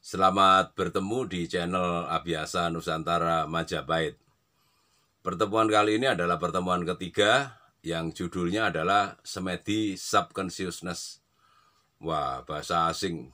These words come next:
jadi bingung. Subconsciousness itu apa? <clears throat> Subconsciousness itu adalah pemikiran setengah sadar intinya. Jadi, pemikiran setengah sadar ini terkait dengan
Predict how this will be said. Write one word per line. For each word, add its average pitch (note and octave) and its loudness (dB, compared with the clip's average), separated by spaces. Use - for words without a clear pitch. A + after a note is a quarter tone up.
jadi D2+ -6
bingung. F2+ -4
Subconsciousness G2+ -2
itu F#2+ -2
apa? E2 0
<clears throat> - -12
Subconsciousness A#2 2
itu A#2 0
adalah A2 4
pemikiran F#2+ 0
setengah F#2 -4
sadar F2 2
intinya. C#2+ -12
Jadi, A2+ -2
pemikiran G2+ 0
setengah G2 -4
sadar F#2 0
ini A2 -2
terkait G2 2
dengan F#2 -2